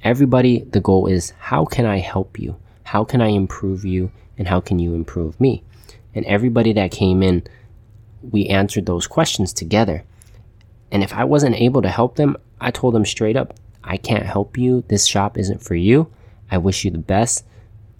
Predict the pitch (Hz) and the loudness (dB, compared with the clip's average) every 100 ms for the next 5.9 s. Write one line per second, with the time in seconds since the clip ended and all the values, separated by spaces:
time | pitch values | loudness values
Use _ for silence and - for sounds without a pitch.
0 | - - - 90 92 92 92 - 85 - | -20 -16 -6 -2 0 0 0 -2 -4 0
1 | 110 95 - - - - - - - - | 0 -2 -6 -16 -12 -12 -12 -20 -20 -10
2 | - 110 - 107 101 - 92 92 95 95 | -4 -4 -2 -4 -4 -4 -2 0 0 0
3 | 92 87 98 135 147 156 101 92 98 117 | 0 0 0 0 -2 -2 -2 0 2 0
4 | - 113 - - 92 92 87 92 95 85 | -2 -8 -6 -10 -6 -4 -4 -4 -2 -4
5 | - - - 95 87 82 73 71 113 | -8 -18 -8 -4 -4 -6 -8 -10 -12